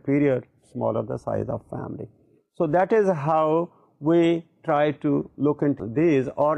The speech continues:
ان، ان میں پھر بہت سارے، آ، جو ہیں انٹرویننگ، آ، ویریبلز بھی آ سکتے ہیں. یہ تو ہم نے سیدھا سیدھا کر دیا، لیکن اس کے ساتھ maybe use of contraceptives could become as intervening variables۔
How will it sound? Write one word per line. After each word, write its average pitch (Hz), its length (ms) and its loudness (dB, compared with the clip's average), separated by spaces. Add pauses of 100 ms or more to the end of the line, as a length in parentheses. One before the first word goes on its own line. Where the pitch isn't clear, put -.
(120)
ان، 208 460 2
ان 208 300 2
میں 180 260 4
پھر 170 120 2
بہت 143 320 0
سارے، 143 320 2 (440)
آ، 139 120 0
جو 139 180 2
ہیں 131 400 0
انٹرویننگ، 127 640 0 (360)
آ، 123 140 -4
ویریبلز 131 680 2
بھی 123 120 0
آ 113 140 2
سکتے 113 400 -4
ہیں. 110 180 -4 (400)
یہ 139 140 4
تو 135 280 0
ہم 123 80 0
نے 120 100 0
سیدھا 156 300 2
سیدھا 135 280 0
کر 120 220 -4
دیا، 113 260 -2 (180)
لیکن 127 360 -2
اس 120 120 -4
کے 123 100 -2
ساتھ 123 480 -2
maybe 117 760 0
use 117 240 0
of 110 80 0 (200)
contraceptives 110 920 -4 (140)
could - 340 -4
become 110 420 -4 (100)
as 107 120 0 (100)
intervening 104 520 -4 (140)
variables۔ 98 560 -6